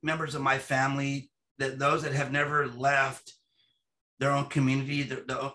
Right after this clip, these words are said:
left the country. But, and I even tell people, I said, "If you've never left the, the borders and the confines of the United States, you'll never really truly be able to appreciate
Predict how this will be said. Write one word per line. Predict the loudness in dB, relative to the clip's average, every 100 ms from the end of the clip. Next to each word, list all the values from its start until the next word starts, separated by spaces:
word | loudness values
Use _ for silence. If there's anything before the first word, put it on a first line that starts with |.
| _
left | -2 0 -2
the |
country. | -2 -2 0 -4 -6 _ _ _
But, | -2 -2 -2 0
and | 2
I | 2
even | 0 0
tell | 2 0 -2
people, | -4 -2 0
I | 0
said, | 0 -2 -4 -14 -20 _
"If | -6 0
you've | 0 2
never | 2 2 -2
left | 0 2 2 -2 _
the, | -6 -4
the | -6
borders | -4 0 2 2 -2
and |
the | -4
confines | 2 0 2 -2 -2
of | -4
the | -4
United | -2 -2 -4
States, | -4 -2 -2 -4 -12 -14 _ _ _ _ _ _
you'll | 0 2
never | 2 0 0
really | 0 0 0 0
truly | -4 0 2 2
be | 0 -2 0
able | -2
to | -4 -6
appreciate | -6 -4 -4 -2 -4 -2 -2 -2